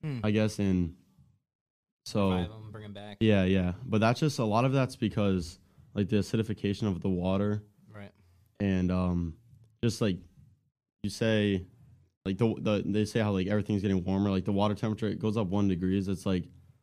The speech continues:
Speaker 2: oh, hey, the water will be one degree warmer. But, like, a lot of animals and, um, especially coral reefs, they have, like, an optimal temperature range
Speaker 1: Right,
Speaker 2: that
Speaker 1: right.
Speaker 2: they survive in. And it's, it's, for a lot of them, it's pretty strict. So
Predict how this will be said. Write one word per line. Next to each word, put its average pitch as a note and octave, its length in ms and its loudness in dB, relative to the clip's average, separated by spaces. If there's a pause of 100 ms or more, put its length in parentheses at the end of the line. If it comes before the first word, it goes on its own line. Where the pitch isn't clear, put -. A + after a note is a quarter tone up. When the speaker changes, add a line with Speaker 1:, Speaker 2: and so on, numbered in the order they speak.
(240)
Speaker 2:
oh, G#2 120 0
hey, G#2 100 0
the F#2+ 100 0
water G2+ 260 0
will F#2+ 60 0
be F#2+ 120 2
one G2+ 260 0
degree G2 180 2
warmer. F#2 320 2
But, F2+ 360 -2 (840)
like, G2 120 2
a G2+ 60 0
lot G#2 220 4
of F#2+ 100 2
animals G2+ 580 2
and, F#2 120 2
um, F2 320 0 (140)
especially A2+ 300 -2
coral G#2 220 -2
reefs, G2 240 0
they G#2+ 60 -2
have, G2 80 0
like, G2 140 0
an - 60 -12
optimal G2+ 420 0
temperature G#2 380 -2
range A#2 400 0 (240)
Speaker 1:
Right, G#2 400 -16
Speaker 2:
that G#2+ 100 2
Speaker 1:
right. G#2 80 -4
Speaker 2:
they G2+ 400 2
survive G2+ 420 2
in. A2+ 180 4
And G2+ 160 2
it's, - 260 -6 (420)
it's, - 180 -6 (360)
for A#2+ 100 0
a A2+ 40 6
lot A2 160 6
of A#2 60 4
them, A2 80 4
it's - 300 -4 (180)
pretty A2 220 2
strict. G#2+ 400 0
So F#2+ 320 2